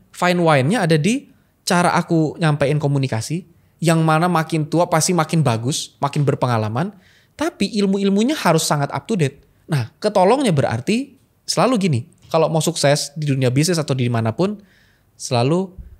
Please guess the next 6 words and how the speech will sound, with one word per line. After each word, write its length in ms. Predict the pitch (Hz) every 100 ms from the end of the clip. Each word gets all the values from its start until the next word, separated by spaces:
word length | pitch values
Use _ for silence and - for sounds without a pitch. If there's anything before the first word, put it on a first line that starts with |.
| _ _ _ _
dua 340 | - 135 214 -
penyatunya. 500 | 156 127 123 110 107 _ _ _ _ _ _ _ _ _ _ _ _ _ _ _ _ _ _ _ _ _ _
Old 240 | 156 151 151
man 200 | 151 147
wisdom 480 | 127 - 120 170 - _ _ _ _ _ _ _ _ _ _ _ _ _ _ _ _ _ _
sama 560 | - 139 156 165 -